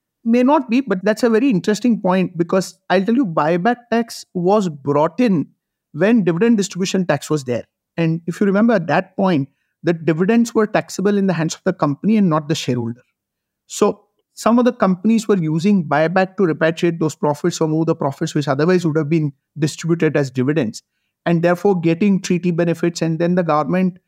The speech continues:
actually mentioned that, to say that, to take out that, they will bring in a buyback distribution tax, which will be paid by the company which is doing the buyback. Now, with dividend distribution tax gone and the dividends being taxable in the hands of the shareholder,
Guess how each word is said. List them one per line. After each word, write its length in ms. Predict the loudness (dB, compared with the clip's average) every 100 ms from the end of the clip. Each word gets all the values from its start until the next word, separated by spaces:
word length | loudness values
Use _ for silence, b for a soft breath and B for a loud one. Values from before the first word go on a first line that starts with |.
| _ _ -6
actually 500 | -6 -2 0 2 2
mentioned 680 | 2 0 0 0 2 0 0
that, 300 | 0 -2 _ -8
to 80 | -2
say 160 | 0
that, 280 | 0 -2 -2
to 220 | -6 -6 _
take 200 | -2 0
out 240 | 0 0 -2
that, 200 | 0 0
they 80 |
will 180 | 0 0
bring 280 | 0 0 0
in 80 | 0
a 80 | 2
buyback 380 | 0 0 -2
distribution 460 | -4 -4 -4 -2 -2
tax, 260 | -2 -2 -4
which 140 | -6
will 80 | -4
be 100 | -2
paid 280 | 0 2 2
by 80 |
the 100 | 0
company 420 | 0 -4 -2 0 0
which 180 | 0
is 80 | -6
doing 380 | -2 0 2 2
the 80 | 2
buyback. 320 | 0 0 -4 -12 _ _ _ _ 0
Now, 240 | 2 4
with 260 | 2 0 -2
dividend 420 | 0 2 2 2
distribution 600 | 0 -2 -2 0 0 0 0
tax 260 | -2 -2
gone 380 | -2 0 2 2
and 200 | 0 0
the 140 | -4 -6 _ _ _
dividends 440 | -4 0 2 0 0
being 240 | -2 0
taxable 420 | -2 -4 -2 0
in 100 | 2
the 80 | 0
hands 240 | -2 -4 -2
of 80 |
the 80 | -2
shareholder, 480 | -2 0 0 0